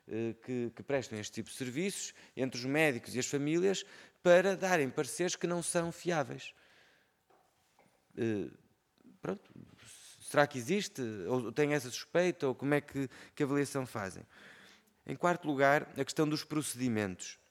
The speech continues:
Eh, penso que há problemas no, no, no modo como, como é, como é,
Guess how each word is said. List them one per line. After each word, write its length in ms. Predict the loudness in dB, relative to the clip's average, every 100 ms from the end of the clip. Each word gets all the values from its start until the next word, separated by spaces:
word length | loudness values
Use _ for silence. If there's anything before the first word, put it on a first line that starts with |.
| _ _ _ _ _ -20 -20 -20 -20 _ -2
Eh, 400 | 2 4 4 2 -2 -14 -20 _ _ _ _ _ _ _ _
penso 220 | 0 2
que 60 | 2
há 60 |
problemas 760 | 2 4 6 6 6 2 0 -4
no, 380 | -2 2 2 0
no, 320 | 0 0 -2
no 100 | -2
modo 280 | -2 -4 -6
como, 600 | -6 -4 -2 -2 -6 -10 _ -20 -20 _ _ -20 -20 _ _
como 260 | -6 0 2
é, 240 | 2 0 -4
como 280 | -6 -2 0
é, 300 | 0 -2